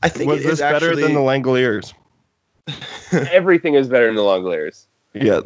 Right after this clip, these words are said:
Speaker 2: Langoliers is the absolute worst. Important note that I need to add in here. You mentioned, uh, the kid who plays young Danny. Uh, he
Speaker 3: Yeah.
Speaker 2: play-, he's played by Cortland Mead is his name, and, uh, he actually plays Gus Griswold in Recess.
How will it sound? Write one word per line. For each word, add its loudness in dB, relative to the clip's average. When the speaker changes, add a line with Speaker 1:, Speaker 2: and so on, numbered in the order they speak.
Speaker 2:
Langoliers 4
is -6
the 0
absolute 0
worst. -2
Important 0
note -2
that 0
I 2
need 0
to 0
add 0
in 0
here. 0
You 0
mentioned, 0
uh, 2
the -2
kid -2
who -2
plays 0
young 0
Danny. 0
Uh, 2
he 0
Speaker 3:
Yeah. -4
Speaker 2:
play-, 2
he's 0
played 0
by 0
Cortland -2
Mead 2
is -2
his -2
name, 2
and, 2
uh, 2
he 0
actually 0
plays 0
Gus -2
Griswold 2
in 2
Recess. -2